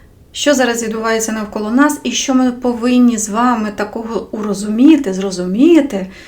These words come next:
щоби правильно відноситися до багатьох моментів, які відбуваються всередині нас і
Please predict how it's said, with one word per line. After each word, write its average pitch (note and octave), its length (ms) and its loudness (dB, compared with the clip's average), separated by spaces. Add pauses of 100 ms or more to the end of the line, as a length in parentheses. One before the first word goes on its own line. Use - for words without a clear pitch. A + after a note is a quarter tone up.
(300)
щоби A3+ 560 -2 (1000)
правильно A#3 640 -2
відноситися G#3 920 -4 (880)
до G#3 320 -4
багатьох G#3 840 -4
моментів, G3+ 640 0
які G3 380 -8
відбуваються G#3 760 -4
всередині C#4 580 0
нас C4+ 420 2 (560)
і C#4 160 0